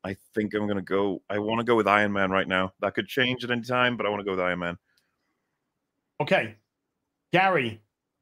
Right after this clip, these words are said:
Speaker 2: You gotta pick two.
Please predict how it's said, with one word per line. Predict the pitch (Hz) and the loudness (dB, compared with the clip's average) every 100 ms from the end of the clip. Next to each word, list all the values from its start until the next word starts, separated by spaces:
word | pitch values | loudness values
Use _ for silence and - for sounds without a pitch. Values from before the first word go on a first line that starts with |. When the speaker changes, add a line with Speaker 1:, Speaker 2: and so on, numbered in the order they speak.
| _ _ _ _ _ _ _ _ _ _ _ _ _ _ _ _ _ _ _ _ _ _ _ _ _ _ _ _ _ _ - | _ _ _ _ _ _ _ _ _ _ _ _ _ _ _ _ _ _ _ _ _ _ _ _ _ _ _ _ _ _ -4
Speaker 2:
You | |
gotta | 107 156 | 0 2
pick | 151 170 170 | 2 0 2
two. | 180 | 0